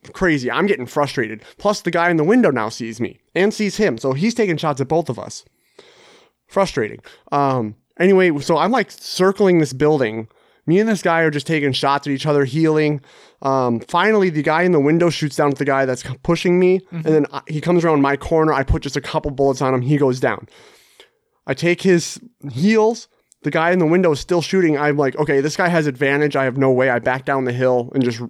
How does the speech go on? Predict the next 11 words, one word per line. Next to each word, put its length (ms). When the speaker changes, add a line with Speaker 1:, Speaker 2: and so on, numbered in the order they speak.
Speaker 1:
escape. 460
Um, 480
later 560
in 180
the 60
match, 580
so 140
I 60
have, 200
I 120
have 300